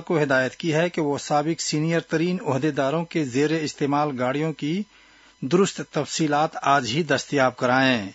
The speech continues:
وزیر اعظم کے دفتر کی جانب سے کی گئی حالیہ تحقیقات سے پتہ چلا ہے کہ کچھ سابق سینئر ترین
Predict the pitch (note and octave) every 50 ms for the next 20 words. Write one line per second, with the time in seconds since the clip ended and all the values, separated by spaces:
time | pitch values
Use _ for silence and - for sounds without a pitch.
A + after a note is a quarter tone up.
0 | _ _ _ - - - - - - - _ _ - D3 D#3+ F3+ G3 G3 F#3+ G3
1 | F3+ G3+ G#3 G#3+ F#3+ - F#3+ D#3+ C#3+ D3+ - - - F#3+ F3+ E3 - F#3 D#3 D#3
2 | D3 D3+ E3+ F3+ - - - F#3 E3+ - - F#3 F3+ E3 E3+ E3+ F3 F3+ D#3+ A#2+
3 | A2+ C3+ C#3 D#3 D#3+ F3 F3 F3 - - - C3+ B2+ - D#3+ D3 - D#3 D3+ D#3+
4 | D#3+ - - E3 - - - C#3+ C3+ B2 - C3 B2+ B2 B2 C3 D3 E3+ E3 -
5 | D#3+ - - E3+ D#3+ - - - - C#3+ C#3 C#3+ E3 D#3 - - - D#3+ D3+ D3
6 | D#3 D#3+ D#3 - - D3+ C3+ D3+ E3+ F3+